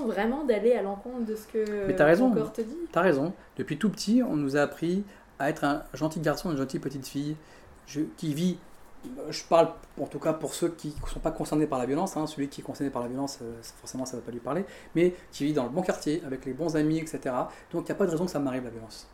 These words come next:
Speaker 2: Donc je l'occulte. C'est important. Donc quand j'y suis confronté, il y a des chances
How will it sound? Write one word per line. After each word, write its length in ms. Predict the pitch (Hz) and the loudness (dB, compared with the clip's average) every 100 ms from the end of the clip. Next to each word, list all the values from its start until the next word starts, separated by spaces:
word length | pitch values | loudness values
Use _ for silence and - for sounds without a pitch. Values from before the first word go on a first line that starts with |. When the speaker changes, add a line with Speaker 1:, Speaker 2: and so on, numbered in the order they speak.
| - - - | -20 -20 -2
Speaker 2:
Donc 200 | 151 196 | 2 4
je 40 | |
l'occulte. 360 | 175 170 175 - - - - - - - | 4 4 -2 -6 -18 -20 -20 -20 -18 -6
C'est 100 | 131 | -2
important. 420 | 170 - 202 - | 0 2 2 0
Donc 100 | 135 - | -8 0
quand 180 | 247 | 2
j'y 140 | 208 165 | 4 2
suis 200 | - 160 | -2 -2
confronté, 500 | 147 - 135 208 254 - - - - | -2 -2 4 6 4 -4 -20 -20 6
il 40 | 214 | 8
y 20 | |
a 40 | |
des 140 | 240 240 | 10 8
chances 480 | 185 269 - - | 6 2 0 -12